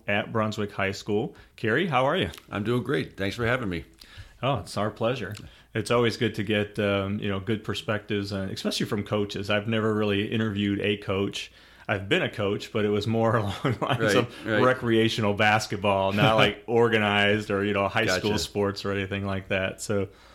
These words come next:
Speaker 1: um, why don't you tell me a little bit about yourself? I've seen you at, you know, a number of races yourself, and, you know, you're, I'm, I'm looking at, um, you know, uh, Carrie actually participated in the, the Hermes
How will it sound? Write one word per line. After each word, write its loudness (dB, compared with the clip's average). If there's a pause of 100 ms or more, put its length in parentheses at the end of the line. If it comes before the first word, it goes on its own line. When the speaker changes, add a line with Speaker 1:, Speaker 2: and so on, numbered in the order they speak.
(260)
Speaker 1:
um, 0 (160)
why -2
don't -6
you -16
tell -2
me -4
a -4
little 0
bit 0
about -2
yourself? -2
I've -2
seen -2
you 2
at, 2
you -2
know, 0
a -4
number 2
of 0
races 0
yourself, -2
and, -4
you -6
know, -4
you're, -2 (1000)
I'm, 0
I'm 2
looking 2
at, 2
um, 2
you 0
know, 2
uh, -2 (100)
Carrie 2
actually 0
participated 0
in 0
the, -2 (120)
the -4
Hermes -2